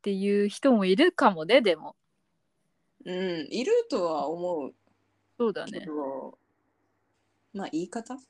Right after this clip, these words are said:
Speaker 1: まあ、そ-、そうだね。言い方と状況？
Speaker 2: <laughs> うん、うん、うん。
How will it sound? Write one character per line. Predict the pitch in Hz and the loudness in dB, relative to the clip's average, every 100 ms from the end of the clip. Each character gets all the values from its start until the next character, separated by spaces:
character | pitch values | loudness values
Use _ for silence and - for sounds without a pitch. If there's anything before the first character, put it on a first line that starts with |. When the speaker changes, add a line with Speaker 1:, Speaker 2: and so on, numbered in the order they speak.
| _ _ _ _ _ _ | _ _ _ _ _ _
Speaker 1:
ま | 190 | -6
あ、 | |
そ-、 | 185 185 | -6 -8
そ | - 302 | -2 0
う | 247 | 0
だ | 143 | -2
ね。 | - - - | -8 -8 -2
言 | 247 | 0
い | |
方 | 240 226 269 | 2 2 2
と | 202 277 277 226 - - | 4 6 8 6 2 -8
状 | 190 226 | 4 4
況？ | 233 254 247 269 - 262 | 6 6 6 4 -4 -20
Speaker 2:
<laughs> | - _ - | -20 _ -2
う | 311 | 2
ん、 | 302 | 2
う | 302 294 285 | 2 2 -2
ん、 | |
う | |
ん。 | 285 | -6